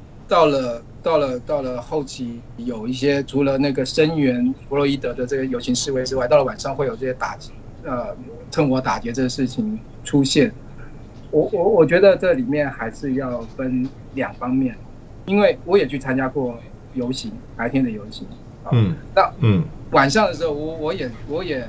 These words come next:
Speaker 1: 还没宵禁的时候，我也开车到市中心去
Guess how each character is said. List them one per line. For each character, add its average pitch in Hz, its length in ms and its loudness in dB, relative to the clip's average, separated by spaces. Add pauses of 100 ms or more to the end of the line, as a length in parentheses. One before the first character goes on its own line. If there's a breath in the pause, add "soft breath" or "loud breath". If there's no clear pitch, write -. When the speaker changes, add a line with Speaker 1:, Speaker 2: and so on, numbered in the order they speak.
Speaker 1:
还 147 180 -4
没 165 100 -4
宵 165 260 2
禁 165 180 -2
的 131 80 0
时 143 140 -6
候， 127 80 -2
我 156 120 -2
也 131 120 -4
开 139 280 -6
车 135 360 -4 (280 loud breath)
到 143 200 4
市 - 280 -4
中 131 220 0
心 175 300 0 (480)
去 131 420 2